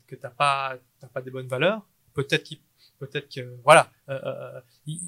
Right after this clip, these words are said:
ils ont pas tout le niveau d'information. Donc c'est pas les newsletters qui vont donner ça. Euh, euh, au final, pour faciliter la, pour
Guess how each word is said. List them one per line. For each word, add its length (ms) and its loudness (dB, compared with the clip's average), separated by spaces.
ils 120 -4
ont 40 -8
pas 220 2
tout 120 -2
le 120 2
niveau 240 -6
d'information. 640 -4
Donc 180 -2
c'est 120 12
pas 180 8
les 100 2
newsletters 540 0
qui 80 -16
vont 140 -8
donner 180 -8
ça. 260 4
Euh, 180 -2
euh, 200 -6
au 80 -8
final, 440 -2
pour 360 -18
faciliter 880 2
la, 420 0
pour 180 -12